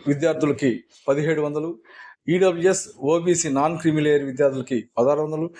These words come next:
ఎస్సీ, ఎస్టీ, ఫిజికల్ హ్యాండిక్యాప్డ్, థర్డ్ జెండర్ విద్యార్థులకి థౌజండ్ రూపీస్ ఫీజుగా నిర్ణయించారు.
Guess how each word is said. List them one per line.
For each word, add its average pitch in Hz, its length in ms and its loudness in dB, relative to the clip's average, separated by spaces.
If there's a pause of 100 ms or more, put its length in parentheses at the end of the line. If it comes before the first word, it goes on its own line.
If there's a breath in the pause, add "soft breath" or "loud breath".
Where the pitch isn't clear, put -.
(260 loud breath)
ఎస్సీ, 156 360 -2
ఎస్టీ, 208 380 -4 (360 soft breath)
ఫిజికల్ 185 320 2
హ్యాండిక్యాప్డ్, 170 600 -2 (140)
థర్డ్ 165 240 2
జెండర్ 160 300 0
విద్యార్థులకి 135 720 -2 (340 loud breath)
థౌజండ్ 160 320 0
రూపీస్ 147 360 -4 (420)
ఫీజుగా 135 500 2 (200)
నిర్ణయించారు. 147 640 -2